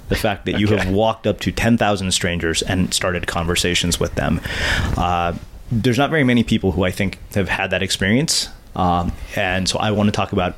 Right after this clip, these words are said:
Speaker 1: one, why in the hell did you do that? <laughs> Because people are like, "Okay, that sounds sociopathic," if they didn't understand the context.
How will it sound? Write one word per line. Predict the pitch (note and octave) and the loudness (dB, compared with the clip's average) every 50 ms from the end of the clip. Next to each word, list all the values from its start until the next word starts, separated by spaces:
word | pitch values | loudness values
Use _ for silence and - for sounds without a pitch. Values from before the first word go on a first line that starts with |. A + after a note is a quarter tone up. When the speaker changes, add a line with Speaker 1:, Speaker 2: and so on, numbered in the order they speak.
| - - - | -10 -18 -12
Speaker 1:
one, | G3+ F3 C#3+ C3 G#2+ G#2 A2+ A#2+ A#2 A2+ A2 G2 F2+ - - - - - - - | -10 -8 -4 0 2 4 4 6 6 4 2 0 -2 -8 -12 -10 -10 -10 -6 -2
why | G#2+ G2+ G#2+ G#2+ A#2 A#2 | 2 2 4 4 4 2
in | A2 G2+ | 2 0
the | F2 E2 | 0 -2
hell | E2+ - - - - G#2+ A#2 | -2 -2 -2 0 2 2 2
did | G#2 G#2 F#2 F#2 | 2 0 0 0
you | F#2+ | 0
do | E2+ G2 G#2 | 2 2 2
that? | A2+ C#3+ - - - A#3+ - B3 - - - - A#3 - - - G#3 F#3+ - | 2 2 0 0 -2 -4 -2 0 -2 -2 0 -4 -4 -4 -2 -2 0 0 0
<laughs> | - | 0
Because | D3 A#2 C3+ B2 - | 0 2 2 0 2
people | - D3 D3 C3+ B2+ | 0 0 2 2 2
are | A#2+ A2+ | 4 4
like, | A2+ A2 G#2+ - - - - - - - - - | 2 2 0 -2 -8 -20 -20 -20 -16 -6 -2 0
"Okay, | B2+ - A#2+ A2+ A2 A2 G2 - - | 0 2 4 2 2 2 0 -2 0
that | - B2 A2+ | 0 0 2
sounds | - B2 A#2 A2+ A2 | 2 2 2 2 2
sociopathic," | - - A#2 A2+ - G#2+ - B2 A#2 G#2+ - - G2 - - | 4 2 2 2 2 0 0 0 -2 -2 -2 -4 -4 -2 -2
if | F#2 F#2 | -2 0
they | G#2+ G#2 | 0 0
didn't | G#2 G2 G2+ G2+ | 2 0 0 0
understand | G2+ F#2+ G2 - A#2+ G2 F2+ | 0 0 0 0 0 0 0
the | F#2 | 0
context. | F2+ - A#2 G#2 G2+ F#2 F#2+ F#2+ - - - - | 0 2 2 2 2 2 0 0 0 0 -2 -4